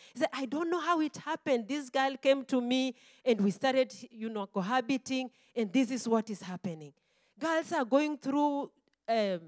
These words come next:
very funny things, occultism, things that they don't understand. And they've been addicted to those things, and they start behaving in a weird way.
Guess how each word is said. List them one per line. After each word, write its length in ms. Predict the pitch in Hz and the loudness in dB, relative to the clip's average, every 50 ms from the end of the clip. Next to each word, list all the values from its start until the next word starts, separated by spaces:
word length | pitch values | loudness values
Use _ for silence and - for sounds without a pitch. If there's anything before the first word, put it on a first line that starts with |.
| 151 - _ _ | -16 -20 _ _
very 280 | - 285 349 349 339 311 | 4 4 4 4 2 0
funny 320 | - 311 302 294 294 277 | 0 0 0 0 -2 -4
things, 260 | - - 277 254 - - | -4 -4 -6 -6 0 6
occultism, 920 | 294 302 302 - - 285 277 294 254 - 285 262 - - 285 285 285 277 262 - _ _ _ _ _ | 6 6 6 6 2 0 0 0 -2 -4 -6 -6 -4 -4 -4 -4 -4 -6 -10 -14 _ _ _ _ _
things 240 | - 370 349 339 269 | 0 2 2 2 2
that 200 | - 302 285 233 | 2 2 2 4
they 140 | 254 262 254 | 2 0 2
don't 220 | 202 254 254 247 | 4 4 2 4
understand. 460 | 240 214 208 196 180 - - 233 220 - | 2 -2 -2 -4 -8 -4 -4 -6 -4 0
And 160 | 330 330 285 | 0 0 0
they've 180 | 320 320 302 233 | 0 -2 -2 0
been 200 | 269 277 262 262 | -2 -2 -2 -2
addicted 600 | 254 233 208 170 - 330 - - - 302 302 294 | -4 -4 -6 -2 -2 -2 -2 -2 -2 -2 -2 -2
to 100 | 277 240 | -2 0
those 240 | 196 240 247 247 247 | 4 4 4 4 2
things, 360 | - - 262 247 247 247 - - _ - - - - | -4 -6 -6 -4 -4 -8 -10 -14 _ -20 -12 0 2
and 160 | 302 269 214 | 2 2 2
they 100 | 247 240 | 0 -6
start 260 | 196 - 277 254 214 | -6 -4 -6 -6 -6
behaving 500 | 190 233 208 240 302 311 269 311 302 294 | -4 -2 4 6 6 6 4 2 -2 -4
in 120 | 285 269 254 | -4 -2 -2
a 100 | 240 220 | -2 0
weird 460 | 208 240 262 269 269 262 262 240 254 | 0 2 4 4 6 4 4 2 -2
way. 320 | 233 214 240 233 233 226 | -4 0 0 0 0 0